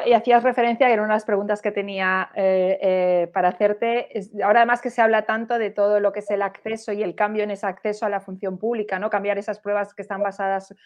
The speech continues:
sobre todo en la capacidad memorística. Yo me acuerdo de que vosotros habéis hecho algunas pruebas y tú las has mencionado.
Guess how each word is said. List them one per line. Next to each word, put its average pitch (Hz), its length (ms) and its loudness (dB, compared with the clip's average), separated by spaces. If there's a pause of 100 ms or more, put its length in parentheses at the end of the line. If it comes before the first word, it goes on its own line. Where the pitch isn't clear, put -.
(100)
sobre 196 220 4
todo 208 120 6
en 226 60 6
la 226 100 2
capacidad 214 460 0
memorística. 233 840 -6 (320)
Yo 226 100 -4
me 233 80 -2
acuerdo 233 400 2
de 202 340 -4
que 202 100 -6
vosotros 202 360 -6
habéis 226 160 -2
hecho 214 160 -6
algunas 196 300 -6
pruebas 214 280 0
y 226 80 -4
tú 196 120 -6
las 190 80 0
has 190 80 -6
mencionado. 208 500 -2